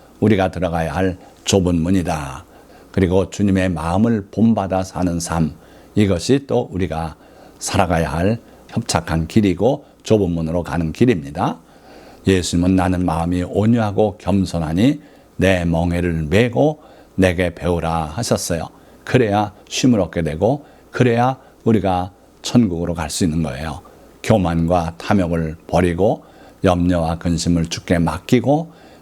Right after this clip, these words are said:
그렇게 살아가는 그 삶이 바로 좁은 문을 향해 가는 길이고 좁은 문인 것입니다. 자, 말씀을 맺겠습니다.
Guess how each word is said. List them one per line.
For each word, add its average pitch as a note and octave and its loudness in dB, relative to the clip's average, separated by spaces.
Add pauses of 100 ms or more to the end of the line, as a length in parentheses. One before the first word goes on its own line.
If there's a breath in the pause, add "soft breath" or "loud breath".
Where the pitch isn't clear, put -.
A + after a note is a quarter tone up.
그렇게 C#3+ 2
살아가는 D#2+ -2 (260)
그 G#2 2
삶이 E2+ 0 (280 loud breath)
바로 F2+ 0 (280 loud breath)
좁은 F#2 2
문을 D#2+ -2
향해 E2+ 0
가는 E2 0
길이고 F2+ 2 (220 loud breath)
좁은 G2+ 2
문인 E2 -2
것입니다. F2 0 (580 loud breath)
자, - -2
말씀을 F2 0 (160)
맺겠습니다. F#2 0